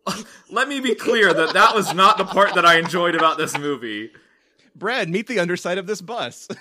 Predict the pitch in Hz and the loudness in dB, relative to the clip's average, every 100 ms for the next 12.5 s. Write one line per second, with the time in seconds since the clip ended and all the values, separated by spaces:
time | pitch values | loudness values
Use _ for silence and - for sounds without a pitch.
0 | - _ _ _ _ _ _ 147 143 131 | -20 _ _ _ _ _ _ -8 -8 -8
1 | - - 117 107 101 92 - 392 - 151 | -14 -8 -4 -2 -2 -6 -8 -10 -8 0
2 | 147 107 92 - _ _ _ _ _ _ | 0 0 -6 -16 _ _ _ _ _ _
3 | _ _ 143 143 139 147 165 113 107 123 | _ _ -12 -12 -14 -18 -16 -14 -12 -12
4 | - - _ _ - 508 - 494 135 143 | -14 -20 _ _ -8 -8 -8 -12 -8 -6
5 | 143 135 135 131 143 - 147 - 113 113 | -6 -6 -8 -10 -12 -12 -14 -8 -6 -6
6 | 110 110 98 _ _ _ _ _ _ _ | -6 -10 -14 _ _ _ _ _ _ _
7 | _ _ _ 135 - 156 147 135 135 131 | _ _ _ -12 -12 -10 -10 -10 -12 -14
8 | 117 120 - 120 113 113 101 120 110 107 | -12 -12 -12 -10 -10 -10 -12 -12 -10 -10
9 | - 107 107 107 104 104 _ _ _ 113 | -12 -12 -12 -12 -16 -20 _ _ _ -12
10 | 117 110 113 104 98 117 107 104 101 95 | -12 -10 -14 -14 -16 -16 -12 -10 -10 -8
11 | 95 95 95 110 123 143 175 214 170 185 | -10 -10 -8 -10 -10 -10 -8 -8 -6 -6
12 | 196 196 196 240 | -6 -4 0 0